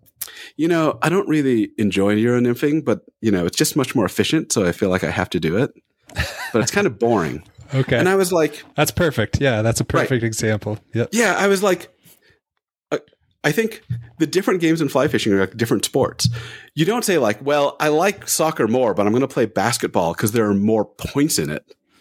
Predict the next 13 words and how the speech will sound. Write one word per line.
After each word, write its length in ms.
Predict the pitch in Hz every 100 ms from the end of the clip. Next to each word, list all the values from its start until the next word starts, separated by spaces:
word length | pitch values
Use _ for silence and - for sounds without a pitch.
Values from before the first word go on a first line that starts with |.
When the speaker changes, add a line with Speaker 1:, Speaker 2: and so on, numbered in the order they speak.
| _ -
Speaker 1:
right? 300 | 107 123 127
Like, 260 | 123 110 - - _
each 360 | 180 220 - 131
different 480 | 143 151 160 - - _ _ _ _ - _ -
scoring 720 | - - 127 135 139 131 135 - _ _ _
system 480 | - - 131 135 123
and 220 | 107 107
rule 200 | 113 127
system 440 | 135 98 - 101 95
creates 340 | - 120 117
a 40 |
different 300 | 101 107 135
activity. 540 | 107 - 120 90 85